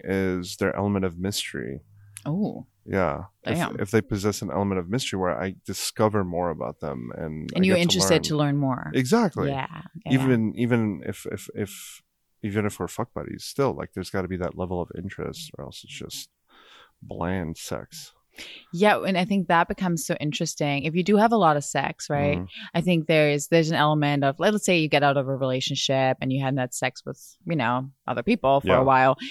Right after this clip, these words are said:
Speaker 2: And in the beginning, it's, like, so exciting. You're like, "I'm fucking," and there's all these different people
Speaker 1: Yeah.
Speaker 2: and all these, like,
Speaker 1: <laughs>
Speaker 2: different experiences and kinks and, like, things to try out. And then after a while, not always, because I do think there's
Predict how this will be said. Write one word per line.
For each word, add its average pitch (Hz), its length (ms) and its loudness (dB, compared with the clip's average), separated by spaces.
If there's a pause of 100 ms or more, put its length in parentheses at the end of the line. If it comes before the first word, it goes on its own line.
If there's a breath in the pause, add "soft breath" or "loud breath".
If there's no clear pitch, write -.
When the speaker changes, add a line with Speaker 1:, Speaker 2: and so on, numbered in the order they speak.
(220 loud breath)
Speaker 2:
And 156 80 0
in 160 160 2
the 147 80 -2
beginning, 147 460 0
it's, 131 160 -4
like, 117 180 -4
so 143 260 2
exciting. 127 520 -2
You're 123 100 -6
like, 120 160 -12
"I'm 196 180 -2
fucking," 143 540 -8
and 151 80 -2
there's 175 160 0
all 202 120 2
these 165 160 -2
different 151 280 -4
people 101 160 2
Speaker 1:
Yeah. 143 380 8
Speaker 2:
and 147 140 2
all 156 180 8
these, 170 240 4
like, 165 120 4
Speaker 1:
<laughs> - 20 -4
Speaker 2:
different 151 200 2
experiences 151 800 2
and 143 100 -2
kinks 160 520 4
and, 139 80 -4
like, 147 120 -4
things 165 200 0
to 160 60 0
try 151 320 4
out. 143 260 6 (500 loud breath)
And 165 220 2
then 196 260 8
after 185 200 4
a 165 100 6
while, 165 640 6 (260 loud breath)
not 285 260 6
always, 135 440 4
because 175 200 -2
I 175 60 6
do 165 140 0
think 156 220 -2
there's 143 400 0